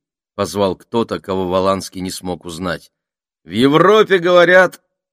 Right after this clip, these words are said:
Остальное потонуло в шуме разговоров и голосов из наушника.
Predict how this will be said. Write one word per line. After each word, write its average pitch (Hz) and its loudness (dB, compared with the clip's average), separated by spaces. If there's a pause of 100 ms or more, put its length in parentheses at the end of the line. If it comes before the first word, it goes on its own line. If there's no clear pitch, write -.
(540)
Остальное 98 -4
потонуло 92 -6
в - -18
шуме 92 -6
разговоров 90 -6
и 87 -14
голосов 87 -8
из 85 -14
наушника. 87 -10